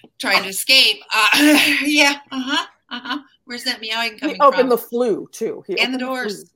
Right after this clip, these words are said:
Speaker 1: and was in the chimney. And he doesn't, it's not that he wants to be outside, 'cause as soon as he does manage to escape, he'll sit by the window and meow, like, "Come get me." But then if you come get him, he wants to play the game. It's really bad.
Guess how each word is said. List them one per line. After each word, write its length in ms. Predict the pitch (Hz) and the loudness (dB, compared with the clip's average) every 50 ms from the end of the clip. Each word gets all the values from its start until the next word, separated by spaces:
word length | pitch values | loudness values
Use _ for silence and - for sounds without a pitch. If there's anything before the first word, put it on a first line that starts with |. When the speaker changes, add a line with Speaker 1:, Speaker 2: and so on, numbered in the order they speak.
| _ _ - | _ _ -14
Speaker 1:
and 140 | 196 202 202 | -14 -14 -14
was 140 | 202 196 - | -16 -14 -10
in 220 | 196 202 202 208 214 | -10 -10 -10 -10 -12
the 80 | 220 | -10
chimney. 520 | 214 226 233 240 233 214 196 180 175 - _ _ _ _ _ _ - - - - 175 - - | -8 -8 -8 -8 -10 -12 -14 -14 -16 -18 _ _ _ _ _ _ -20 -20 -20 -20 -12 -6 -4
And 80 | 262 | -2
he 80 | 285 294 | -2 -2
doesn't, 380 | 330 339 349 392 427 294 - - | -2 -4 -6 -8 -12 -14 -14 -14
it's 140 | 254 277 262 | -12 -12 -10
not 100 | 302 320 | -10 -8
that 80 | 302 339 | -8 -8
he 60 | 320 | -6
wants 260 | 285 247 240 247 247 | -6 -6 -6 -8 -8
to 60 | - 247 | -10 -12
be 60 | 220 | -14
outside, 240 | 196 - 226 233 226 - | -12 -10 -8 -8 -8 -8
'cause 120 | 240 - 196 | -10 -18 -18
as 100 | 196 - | -18 -16
soon 100 | - 240 | -14 -14
as 140 | 254 254 - | -14 -14 -14
he 80 | 220 | -16
does 320 | 190 180 180 180 196 202 226 | -16 -14 -12 -12 -12 -12 -12
manage 280 | 233 240 247 247 - | -12 -12 -12 -10 -10
to 60 | - 247 | -10 -10
escape, 340 | 262 - - - 254 262 | -10 -6 -2 -2 -2 -2
he'll 120 | 262 - 233 | -4 -10 -14
sit 180 | - 226 220 | -12 -12 -10
by 120 | - 233 233 | -10 -10 -10
the 100 | - 202 | -10 -12
window 260 | 196 196 202 208 214 | -14 -12 -12 -10 -12
and 100 | 294 214 | -12 -10
meow, 360 | 226 202 190 170 175 190 196 | -8 -6 -6 -6 -6 -6 -8
like, 160 | 190 180 - | -10 -12 -14
"Come 160 | - 202 180 - | -16 -16 -14 -12
get 240 | 175 170 165 - | -12 -12 -12 -12
me." 160 | 139 160 180 214 | -14 -14 -14 -12
But 140 | 190 196 - | -14 -14 -14
then 140 | 196 190 196 | -14 -12 -12
if 120 | 190 - | -14 -16
you 80 | 190 - | -18 -20
come 200 | - 196 180 175 | -18 -18 -14 -12
get 180 | 180 175 170 | -10 -10 -10
him, 60 | 180 180 | -10 -12
he 60 | 175 | -16
wants 140 | 165 - - | -16 -18 -18
to 40 | - | -18
play 140 | 175 165 | -18 -18
the 80 | 151 156 | -18 -18
game. 160 | - 156 147 - | -20 -16 -12 -12
It's 220 | 196 196 - - | -12 -12 -12 -14
really 180 | 202 196 185 175 | -14 -14 -12 -10
bad. 340 | 160 160 165 156 143 143 | -8 -6 -6 -4 -6 -6